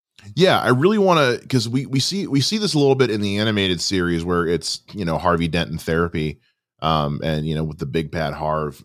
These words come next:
personally. So I'd love to see Harvey Dent speaking with a therapist or a psychiatrist. I really want this to be a, it's a Batman mobster movie, kinda like what we got with Goth-, the first season of Gotham,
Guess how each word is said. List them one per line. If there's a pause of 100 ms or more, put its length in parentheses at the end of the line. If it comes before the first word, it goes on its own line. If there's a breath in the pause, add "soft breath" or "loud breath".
personally.
So
I'd
love
to
see (500)
Harvey
Dent (280)
speaking
with
a
therapist
or
a
psychiatrist.
I
really
want
this
to
be
a, (340 loud breath)
it's
a
Batman
mobster
movie,
kinda
like
what
we
got
with
Goth-,
the
first
season
of
Gotham,